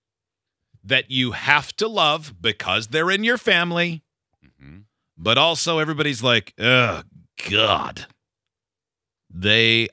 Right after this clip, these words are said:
Speaker 1: are the worst."
Speaker 2: Hmm.
Speaker 1: Now, this one, this is a very extreme version of this.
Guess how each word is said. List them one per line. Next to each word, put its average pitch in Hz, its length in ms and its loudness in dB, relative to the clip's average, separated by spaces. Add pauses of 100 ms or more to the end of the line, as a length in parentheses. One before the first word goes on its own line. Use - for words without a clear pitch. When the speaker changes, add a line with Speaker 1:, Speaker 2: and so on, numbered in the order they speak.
Speaker 1:
are 90 380 -4
the 71 320 -10
worst." - 880 -12 (1040)
Speaker 2:
Hmm. 269 120 -20 (540)
Speaker 1:
Now, 110 120 2
this 156 240 0
one, 131 240 -4 (280)
this 175 180 -2
is 160 140 -6
a 147 40 -4
very 131 220 0
extreme 101 420 -2
version - 280 -14
of - 80 -20
this. - 320 -20